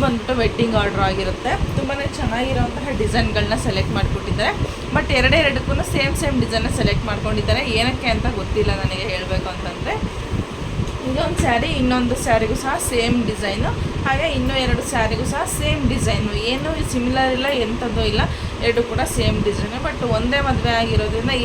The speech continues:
ಏನಕ್ಕೆ ಎರಡಕ್ಕೂ ಒಂದೇ ಡಿಸೈನ್ ಚೂಸ್ ಮಾಡ್ಕೊಂಡಿದ್ದಾರೆ ಅಂತ ಗೊತ್ತಿತ್ತು. ಬೇರೆ ಬೇರೆ ಅಕ್ಕ ತಂಗಿರು ಆ ಥರ ಯಾರಾದ್ರೂ ಇರ್ಬೋದೇನೋ, ಗೊತ್ತಿಲ್ಲ ನನಗೆ.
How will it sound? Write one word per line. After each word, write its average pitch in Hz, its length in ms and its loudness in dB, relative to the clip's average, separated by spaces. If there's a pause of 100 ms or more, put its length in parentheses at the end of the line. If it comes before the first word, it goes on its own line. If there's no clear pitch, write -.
ಏನಕ್ಕೆ 294 360 0
ಎರಡಕ್ಕೂ 254 280 0 (120)
ಒಂದೇ 226 240 0 (120)
ಡಿಸೈನ್ 233 260 -2 (140)
ಚೂಸ್ 233 280 4
ಮಾಡ್ಕೊಂಡಿದ್ದಾರೆ 208 540 2
ಅಂತ 208 120 0 (100)
ಗೊತ್ತಿತ್ತು. 202 300 -2 (120)
ಬೇರೆ 233 180 2
ಬೇರೆ 254 160 -2
ಅಕ್ಕ 220 240 -4
ತಂಗಿರು 220 300 0
ಆ 202 100 -2
ಥರ 202 60 0 (120)
ಯಾರಾದ್ರೂ 190 340 0
ಇರ್ಬೋದೇನೋ, 202 460 0 (100)
ಗೊತ್ತಿಲ್ಲ 196 280 0 (120)
ನನಗೆ. 190 260 -2